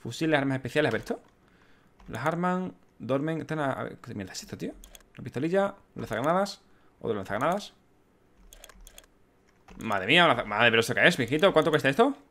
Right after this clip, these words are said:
Cuarenta y seis mil quinientos dólares. ¿Está que sí, bro?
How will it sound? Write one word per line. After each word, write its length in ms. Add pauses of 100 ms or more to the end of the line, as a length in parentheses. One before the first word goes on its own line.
(880)
Cuarenta 520
y 60
seis 160
mil 100
quinientos 260
dólares. 320
¿Está 160
que 100
sí, 140
bro? 220